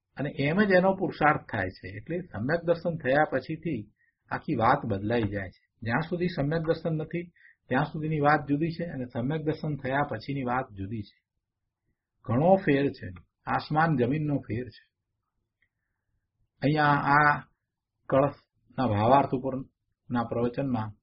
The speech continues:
ગુરુદેવ કહે છે, પાના નંબર ત્રણસો નવ ઉપર બીજા પેરેગ્રાફમાં, કે અહીં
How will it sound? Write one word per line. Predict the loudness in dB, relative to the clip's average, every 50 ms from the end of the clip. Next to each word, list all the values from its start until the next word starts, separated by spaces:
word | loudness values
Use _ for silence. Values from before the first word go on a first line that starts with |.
| _ _ _ _ _ _ _ _ _ _ _ _ _ _ _ _ _ _ _ _ _ _ _ -6
ગુરુદેવ | -4 -4 -2 0 0 -2 -2
કહે | -2 -2 -2 -2
છે, | -2 -4 -8 -12 -12 -14 _ _ _ _ _ _ _ _ _ _ _ _ _ _ _ _ _ _ _ _ _ _ _ _ _ _ _ _ _ _ _
પાના | 0 2 2 2 0 0
નંબર | 0 -2 -2
ત્રણસો | -2 -2 -2 -2 -2 -2
નવ | -2 0 2 2 0 0
ઉપર | 0 -2 -2
બીજા | -2 0 0 2 0
પેરેગ્રાફમાં, | 0 0 -2 0 0 0 -2 -2 -4 -8 -10 -10 -12 -14 _ _ _ _ _ _ _
કે | 2 2
અહીં | 4 4 4 6 6 6